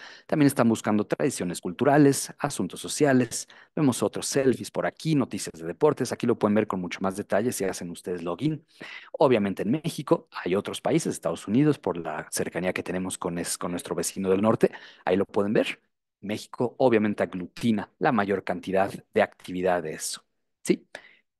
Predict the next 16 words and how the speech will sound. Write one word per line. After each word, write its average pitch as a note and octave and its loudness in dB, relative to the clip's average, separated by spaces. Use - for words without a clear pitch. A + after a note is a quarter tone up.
Hay D3 2
otras C#3+ 2
estadísticas A2+ -2
que - -12
podríamos F#2+ -4
checar - 0
aquí, D#3 -2
no A2 -2
los A2+ -6
quiero A#2 2
bombardear F#2+ 0
demasiado, G#2+ -2
simplemente G#2+ -2
les F#2+ -4
quería G2 0
mostrar G#2 0